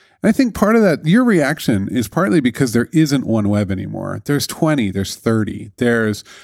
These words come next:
the document-based one, there's how academics publish things, there's people uploading P D Fs, and then there's interactive software systems that connect to giant databases on the back, and then there's social, and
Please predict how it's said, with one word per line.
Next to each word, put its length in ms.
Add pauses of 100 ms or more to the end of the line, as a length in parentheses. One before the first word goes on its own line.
(220)
the 80
document-based 920
one, 240
there's 240
how 320
academics 720
publish 500
things, 380
there's 200
people 400
uploading 540
P 180
D 220
Fs, 340
and 140
then 140
there's 180
interactive 540
software 420
systems 540
that 260
connect 320
to 80
giant 400
databases 580
on 80
the 60
back, 340
and 80
then 120
there's 160
social, 580
and 160